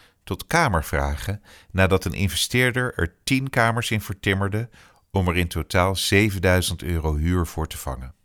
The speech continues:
Minister Sientje van Veldhoven stelde niettemin: "Ik verwacht van verhuurders dat ze niet maximaal willen profiteren van de grote schaarste in steden met een gespannen woningmarkt."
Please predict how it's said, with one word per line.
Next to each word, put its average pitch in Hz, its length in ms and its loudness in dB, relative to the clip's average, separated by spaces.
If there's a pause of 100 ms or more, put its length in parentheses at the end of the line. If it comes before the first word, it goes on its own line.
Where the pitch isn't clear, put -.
(1300)
Minister 85 420 2
Sientje 104 360 -2
van 78 200 -2
Veldhoven 80 640 4
stelde 80 380 0
niettemin: 87 560 -2 (840)
"Ik 131 180 -2
verwacht 104 720 0 (160)
van 107 240 0
verhuurders 135 800 0 (180)
dat - 160 -4
ze 90 120 -4
niet 139 220 -2
maximaal 135 580 2
willen 107 220 0
profiteren 117 760 0
van 98 140 -6
de 85 80 -2
grote 120 440 2
schaarste - 580 2
in 78 100 -6
steden 110 540 2 (280)
met 87 140 -2
een 82 60 -6
gespannen 123 560 0
woningmarkt." 69 720 0